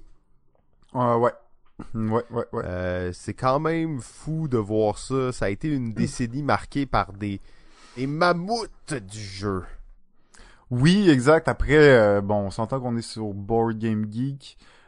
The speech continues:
Speaker 1: Euh, probablement un site plus utilisé par les gens qui jouent à ce genre de jeu que, aux gens... que, que par les gens qui jouent à des jeux de party ou des jeux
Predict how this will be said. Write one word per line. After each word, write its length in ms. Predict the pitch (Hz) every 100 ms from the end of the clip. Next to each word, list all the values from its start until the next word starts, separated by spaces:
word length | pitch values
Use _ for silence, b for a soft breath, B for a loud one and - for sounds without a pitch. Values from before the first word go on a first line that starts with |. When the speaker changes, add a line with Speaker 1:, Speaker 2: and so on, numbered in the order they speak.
| b
Speaker 1:
Euh, 920 | - 101 101 101 98 101 98 101 101 95
probablement 360 | - 113 110 113
un 80 | 110
site 560 | - 127 - - 107 92
plus 580 | - 139 143 165 151 -
utilisé 520 | - 139 - 131 120 135
par 220 | 131 113
les 160 | 117
gens 160 | 104 123
qui 140 | -
jouent 80 | 117
à 60 | 127
ce 180 | 123 110
genre 180 | 135
de 160 | 120 120
jeu 220 | 107 131
que, 200 | 131 113 113
aux 140 | 113
gens... 320 | 110 123 127 120 - - - -
que, 320 | 127 113 104
que 140 | 127
par 160 | 120 117
les 140 | 117
gens 200 | 110 131
qui 320 | 123 120 110
jouent 160 | 107 117
à 80 | 107
des 160 | 107
jeux 140 | 104 110
de 80 | 101
party 460 | 120 104 104 131 127
ou 120 | 117
des 120 | 107
jeux 240 | 101 117